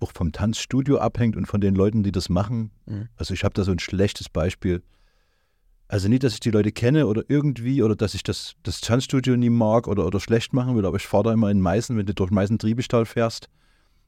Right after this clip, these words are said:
Speaker 1: da fährst du am Ende nach Meißen rein und fährst du durch so ein kleines Gewerbegebiet durch da. Und dort ist rechter Hand eine Tanzschule. Und wenn ich dort reingucke, das ist eben so mit dem, mit dem offenen Reingucken, das,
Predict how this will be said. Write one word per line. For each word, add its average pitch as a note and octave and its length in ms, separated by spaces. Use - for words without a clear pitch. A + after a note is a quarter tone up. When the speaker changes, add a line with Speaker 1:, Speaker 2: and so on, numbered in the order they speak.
Speaker 1:
da F2 100
fährst F#2+ 340
du F2+ 220
am F#2 160
Ende A2 220
nach F#2+ 140
Meißen F#2+ 320
rein F2+ 260
und A2+ 140
fährst G2+ 240
du - 40
durch G#2 160
so G#2+ 100
ein G2 60
kleines C3 360
Gewerbegebiet G2 680
durch E2+ 340
da. C#2 240
Und G2 160
dort A#2 100
ist - 200
rechter - 340
Hand A2+ 200
eine G#2+ 140
Tanzschule. F2 600
Und E2 100
wenn G2 100
ich A2 80
dort - 160
reingucke, C3+ 460
das G#2+ 140
ist - 40
eben F2 160
so G2 180
mit F#2 180
dem, D2+ 240
mit E2 140
dem E2 140
offenen A2 280
Reingucken, D3+ 460
das, A#2+ 140